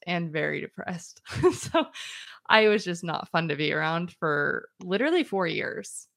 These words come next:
Like, it was all throughout high school, I was just, like, a rock. Like, I was active and, like, would work out, but, like, inside, I remember just feeling literally, like, hollow, like,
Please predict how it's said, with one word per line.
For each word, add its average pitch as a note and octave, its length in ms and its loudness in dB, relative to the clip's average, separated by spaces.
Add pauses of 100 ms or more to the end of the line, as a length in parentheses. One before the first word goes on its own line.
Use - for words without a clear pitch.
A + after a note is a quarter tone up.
(140)
Like, F#3 280 2 (140)
it G3+ 140 6
was G#3+ 360 8
all F#3 160 6
throughout G#3 300 2
high F3 140 0
school, F#3 340 0
I E3+ 260 2
was F#3 240 0
just, F#3 420 0 (680)
like, E3+ 320 2 (340)
a F3+ 80 8
rock. E3 640 2 (140)
Like, F#3 260 2
I G3+ 140 8
was G#3 340 6 (800)
active C#4 920 4
and, G3+ 240 0
like, F3+ 340 -2 (180)
would F#3+ 160 0
work B3+ 240 2
out, B3 260 6
but, G3+ 360 4 (320)
like, F#3+ 280 0
inside, C#4 840 4
I G3 200 6
remember G3+ 340 4
just B3+ 240 -2
feeling F3+ 520 -2
literally, E3+ 460 0
like, - 240 -4
hollow, - 640 -6 (220)
like, F3+ 260 -2